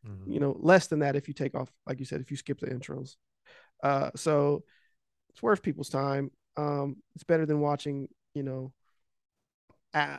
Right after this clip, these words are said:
Speaker 2: hour-long episodes of some fucking shit. 'Cause Netflix has a lot of shows that are, like, hours long. And you
Speaker 1: Yeah.
Speaker 2: like, but you can breeze through this. I breezed through this in, like, two days.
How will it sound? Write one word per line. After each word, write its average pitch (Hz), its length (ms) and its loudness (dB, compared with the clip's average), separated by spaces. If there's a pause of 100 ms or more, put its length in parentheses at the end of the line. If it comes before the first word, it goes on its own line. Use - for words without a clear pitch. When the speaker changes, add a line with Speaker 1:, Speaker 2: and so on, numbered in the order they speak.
(140)
Speaker 2:
hour-long 151 720 4
episodes 143 560 -2
of 135 140 -4
some 139 220 -6 (420)
fucking 135 240 -6
shit. - 180 -8 (100)
'Cause - 120 -12
Netflix 160 320 2
has 135 160 0
a 127 40 -8
lot 127 140 -2
of 127 80 -6
shows 135 240 -8
that 143 60 -6
are, 139 40 -4
like, 135 140 -4
hours 131 340 -6
long. - 260 -8
And - 100 -10
you 107 200 -8
Speaker 1:
Yeah. 98 440 -12 (100)
Speaker 2:
like, 147 160 -4
but 165 200 0
you 190 140 2
can 190 160 8
breeze 170 260 8
through 151 160 0
this. 151 180 0
I 156 120 4
breezed 156 340 0
through 151 100 -6
this 147 180 -6
in, 151 60 -6
like, 139 160 -6
two 139 120 -14
days. 123 400 -10